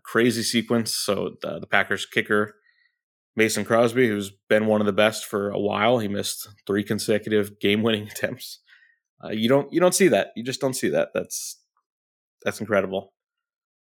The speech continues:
Uh, but <laughs> just kicking, kicking is so frustrating because it's, it can be so random. You see, one week you see sixty-six yard field goal,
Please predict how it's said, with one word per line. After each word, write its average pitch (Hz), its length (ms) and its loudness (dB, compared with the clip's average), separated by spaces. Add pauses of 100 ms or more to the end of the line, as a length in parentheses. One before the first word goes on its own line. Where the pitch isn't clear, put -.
Uh, 104 280 -8 (120)
but - 240 -2 (140)
<laughs> - 140 -12
just - 440 -4
kicking, 139 520 0 (340)
kicking 151 320 -4
is 117 140 0
so 131 180 4
frustrating 98 600 0
because 98 240 -12
it's, - 320 -8
it - 60 -20
can 117 100 -6
be 113 100 2
so 135 220 2
random. 104 380 2
You 95 100 -4
see, 104 360 -2 (300)
one 120 180 4
week 123 220 2
you 110 60 -4
see 107 520 2
sixty-six - 580 -4
yard 110 220 2
field 113 240 2
goal, 101 400 2